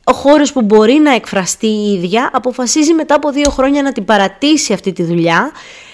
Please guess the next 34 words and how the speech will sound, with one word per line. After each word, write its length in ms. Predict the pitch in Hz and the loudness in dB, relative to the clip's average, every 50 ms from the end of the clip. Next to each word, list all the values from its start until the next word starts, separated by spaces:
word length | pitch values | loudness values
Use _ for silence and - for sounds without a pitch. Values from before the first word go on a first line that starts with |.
| - _ _ | -20 _ _
και 140 | - 254 247 | -2 0 0
να 140 | 247 240 | 0 0
πάει 220 | 233 277 294 339 349 | 2 2 4 4 4
να 80 | 320 | 2
γίνει 340 | 277 208 208 294 330 330 330 330 320 - - - | 0 0 0 0 2 2 2 0 -2 -4 -8 -10
στιλίστρια. 680 | - - - 240 240 220 190 - - 160 147 147 151 - _ _ _ _ _ _ _ _ _ _ _ _ _ _ _ _ _ - | -6 -4 -2 0 0 0 0 -2 -4 -8 -10 -10 -12 -16 _ _ _ _ _ _ _ _ _ _ _ _ _ _ _ _ _ 0
Ελεύθερη 440 | 226 220 240 240 240 240 - 220 202 | 4 4 6 4 4 4 2 2 2
επαγγελματίας, 720 | 196 185 180 165 175 175 170 170 165 208 220 277 277 - - | 2 0 -2 -2 -4 -2 -4 -4 -2 0 2 2 0 -2 -6
χωρίς 380 | - - - 226 220 220 233 - | -12 -6 0 0 2 2 0 0
κάποιον 380 | - 220 202 - - 202 190 190 - _ | -2 -4 -4 -2 -4 -6 -6 -6 -6 _
οίκο 560 | 226 208 196 180 - - 185 175 165 175 214 | 0 0 0 -2 -2 -2 0 0 0 0 -2
συγκεκριμένο 680 | - - 185 175 175 - 196 185 190 196 190 185 180 175 | -6 -6 -4 -4 -4 -4 -4 -2 -2 0 0 0 -2 -2
ή 60 | 175 | -2
κάποιο 300 | 180 190 185 - - 185 | -4 -4 -6 -6 -8 -6
περιοδικό, 680 | - 190 165 170 165 156 147 - _ - 208 269 403 427 - - - - - - _ | -4 -2 0 0 0 -2 -4 -6 _ 0 2 2 2 -2 -4 -12 -20 -20 -20 -16 _
να 200 | - 240 247 254 | -2 0 0 0
πιάνει 420 | 247 - - 269 277 302 330 349 311 | -2 -2 2 2 4 4 4 4 4
διάφορες 500 | 269 262 247 294 311 294 311 294 277 - | 4 4 2 2 2 0 -2 -2 -4 -2
στιλιστικές 580 | - 262 247 240 226 - - - - 254 226 | -2 -2 -2 -2 -2 -4 -6 -2 -2 -2 -2
δουλειές 340 | 202 220 208 208 254 302 - | -2 0 2 2 2 2 2
και 120 | - - 233 | 0 -2 -2
αυτό 240 | 220 - - - 262 | -2 -2 -6 -8 -4
κάνει 420 | - 233 208 196 190 180 180 180 | -2 0 2 2 2 0 -2 -2
μέχρι 400 | 180 190 202 196 185 - 202 180 | -2 -2 -2 -2 -2 -4 -4 -4
να 120 | 180 180 | -4 -4
ανοίξει 380 | 175 170 180 175 175 - - - | -4 -4 -4 -6 -6 -8 -8 -8
το 120 | - 180 - | -8 -6 -4
Comme 160 | 185 180 175 | -4 -2 -2
des 120 | 165 165 | -2 0
Garçons 380 | 156 170 165 160 - - 180 175 | 0 0 -2 -2 -2 -2 -2 -2
στα 240 | 170 - - - 175 | -2 -4 -4 -4 -2
επόμενα 540 | 170 170 165 - - 185 175 175 175 170 165 | -2 -2 -4 -2 -2 -2 -2 -2 -2 -4 -4
δύο 220 | 151 175 180 175 | -4 -2 -2 -2
χρόνια. 580 | 165 - - 180 175 170 170 170 175 214 302 | -2 -4 -4 -2 0 0 0 0 0 0 0